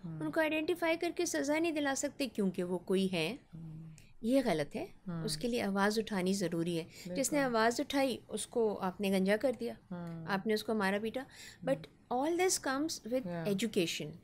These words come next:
Speaker 2: with
Speaker 1: Yeah।
Speaker 2: awareness, ठीक है ना?
Speaker 1: Right। Yeah।
Speaker 2: मतलब, हम जब फ्लड के, की अपील करते हैं कि आप
Speaker 1: हम्म।
Speaker 2: अपने घर से जो कुछ भी भेज सकते हैं, वो भेज दें। आप भेजते हैं फटे हुए कपड़े,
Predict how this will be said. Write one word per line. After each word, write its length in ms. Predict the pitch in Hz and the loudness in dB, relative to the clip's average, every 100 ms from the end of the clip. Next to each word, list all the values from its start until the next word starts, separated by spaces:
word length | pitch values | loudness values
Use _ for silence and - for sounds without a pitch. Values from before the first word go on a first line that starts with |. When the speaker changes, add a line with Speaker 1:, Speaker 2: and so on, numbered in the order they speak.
| - | -2
Speaker 2:
with 160 | 214 269 | 2 2
Speaker 1:
Yeah। 220 | 160 156 | -2 -2
Speaker 2:
awareness, 680 | 220 190 190 185 135 - - - - | 2 4 4 4 0 -4 -6 -10 -8
ठीक 120 | 175 | -6
है 140 | 165 285 | -2 -2
ना? 160 | 277 | -4
Speaker 1:
Right। 280 | - - - | -8 -14 -10
Yeah। 160 | 180 233 | -4 -2
Speaker 2:
मतलब, 340 | 233 269 262 - - - - - - - 226 | 0 0 0 -4 -20 -20 -20 -20 -20 -14 -10
हम 300 | 220 262 269 | -4 -2 2
जब 120 | 285 | 2
फ्लड 320 | 285 277 277 | 4 2 2
के, 380 | - 285 285 269 - 220 | -2 -2 -2 -4 -8 -10
की 560 | - 254 247 254 247 262 - _ _ - | -6 -4 -2 -2 -4 -8 -18 _ _ -12
अपील 360 | - 226 285 294 | -4 2 4 4
करते 320 | 294 196 - | 2 0 0
हैं 100 | 220 | -2
कि 100 | 220 | 0
आप 140 | 233 175 | 0 0
Speaker 1:
हम्म। 160 | 170 | -2
Speaker 2:
अपने 160 | 170 269 | -2 -2
घर 220 | 240 254 | -2 -4
से 320 | 247 294 294 269 - | -2 -2 -2 -4 -12
जो 220 | 220 269 | -8 -4
कुछ 180 | 277 311 | -2 0
भी 100 | 311 | 0
भेज 240 | 285 247 240 | 4 2 4
सकते 300 | 247 240 262 | 0 0 -2
हैं, 60 | |
वो 80 | 262 | 0
भेज 240 | 226 196 | 4 2
दें। 180 | 190 196 - - - - - - _ _ _ | 2 -8 -12 -20 -20 -20 -20 -20 _ _ _
आप 160 | 320 330 | 2 4
भेजते 360 | 320 302 - | 2 0 0
हैं 200 | 359 381 359 | 0 0 0
फटे 220 | 294 294 | 0 2
हुए 100 | 311 | 2
कपड़े, 420 | 285 208 185 151 | 2 0 0 -4